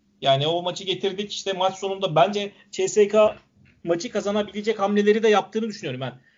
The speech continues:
Foul çizgisinden biraz daha iyi atsalardı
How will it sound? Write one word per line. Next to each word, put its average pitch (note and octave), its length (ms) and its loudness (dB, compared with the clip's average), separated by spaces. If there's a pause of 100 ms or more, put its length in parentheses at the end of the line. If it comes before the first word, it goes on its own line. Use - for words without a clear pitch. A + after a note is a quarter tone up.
(140)
Foul G3+ 280 2
çizgisinden G#3 600 -6
biraz G#3 280 2
daha G3+ 160 2
iyi G3+ 160 0
atsalardı A3 600 -2